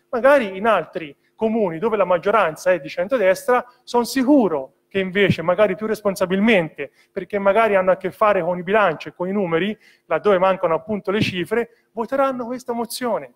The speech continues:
Lo vedrete, così come è stato fatto, perché sono delle mozioni che in genere vengono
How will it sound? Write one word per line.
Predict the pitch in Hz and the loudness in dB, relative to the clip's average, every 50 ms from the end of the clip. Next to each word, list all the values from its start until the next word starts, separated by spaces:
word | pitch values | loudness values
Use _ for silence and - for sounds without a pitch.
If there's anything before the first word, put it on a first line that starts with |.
| _ _ _ _ | _ _ _ _
Lo | - | -14
vedrete, | 196 233 220 262 240 185 139 131 - _ _ _ - | -12 -6 -4 -2 -2 -2 -4 -6 -16 _ _ _ -8
così | - 240 214 294 | -6 -2 -2 0
come | 294 262 226 233 | 0 2 0 0
è | |
stato | - - 220 233 | 2 4 2 2
fatto, | 220 - 254 240 240 - 165 | 4 4 2 2 2 0 -4
perché | 175 180 - 214 | -4 -4 -6 -8
sono | 208 - 247 214 | -8 -6 -6 -6
delle | 196 196 208 | -4 -6 -6
mozioni | 214 226 226 - - 233 190 170 | -6 -8 -8 -8 -8 -8 -6 -6
che | 175 196 | -8 -8
in | |
genere | 185 208 190 170 165 165 | -6 -6 -6 -4 -4 -2
vengono | 160 185 185 170 156 156 151 151 - - | 0 0 0 0 0 -4 -6 -6 -6 -8